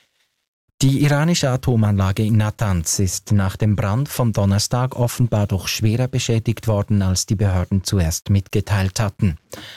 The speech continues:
Der Brand habe gravierende Schäden verursacht, sagte der Sprecher der iranischen Atomenergiebehörde, laut der Nachrichtenagentur irna. Man werde die Anlage durch einen größeren Bau ersetzen.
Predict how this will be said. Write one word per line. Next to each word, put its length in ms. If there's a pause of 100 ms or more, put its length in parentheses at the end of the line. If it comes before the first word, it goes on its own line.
(380)
Der 60
Brand 360
habe 260
gravierende 680
Schäden 400
verursacht, 680
sagte 360
der 100
Sprecher 540
der 180
iranischen 680
Atomenergiebehörde, 1300 (380)
laut 360
der 100
Nachrichtenagentur 1000
irna. 400 (640)
Man 160
werde 200
die 140
Anlage 380
durch 240
einen 240
größeren 560
Bau 320
ersetzen. 580